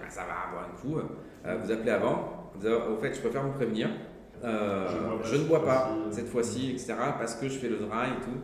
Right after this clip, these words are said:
Speaker 1: Bon,
Speaker 2: Mhm.
Speaker 1: euh, ok, je vous explique, et comme ça, tout le monde est, euh, au courant. Vous retrouvez un binôme aussi, si possible, en fait, hein, parce qu'arriver à deux, quelque part, c'est quand même plus, euh,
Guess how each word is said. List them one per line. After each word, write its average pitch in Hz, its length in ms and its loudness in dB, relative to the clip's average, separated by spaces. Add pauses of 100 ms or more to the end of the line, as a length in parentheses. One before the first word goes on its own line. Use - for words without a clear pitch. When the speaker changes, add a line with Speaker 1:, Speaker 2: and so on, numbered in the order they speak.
(260)
Speaker 1:
Bon, 113 120 0
Speaker 2:
Mhm. 110 600 -8
Speaker 1:
euh, 110 200 2
ok, 110 140 -2 (360)
je 113 60 -8
vous 117 60 -4
explique, 139 360 -4
et - 40 -6
comme 117 140 -4
ça, 123 160 -4
tout 123 180 -8
le 117 60 -4
monde 123 260 -4
est, 117 160 -2
euh, 117 120 -2 (120)
au 107 40 -2
courant. 104 320 -6
Vous 92 140 -8
retrouvez 104 260 -6
un 104 40 -4
binôme 120 360 -2
aussi, 110 180 -6
si - 120 -12
possible, 110 360 -8
en 92 100 -6
fait, 87 200 -6
hein, 95 60 -8
parce 87 120 -8
qu'arriver 107 380 -4
à 107 60 -2
deux, 110 200 -2
quelque 113 240 -6
part, 107 240 -4
c'est - 100 -8
quand 98 120 -6
même 92 80 -6
plus, 113 360 -6
euh, 98 40 -8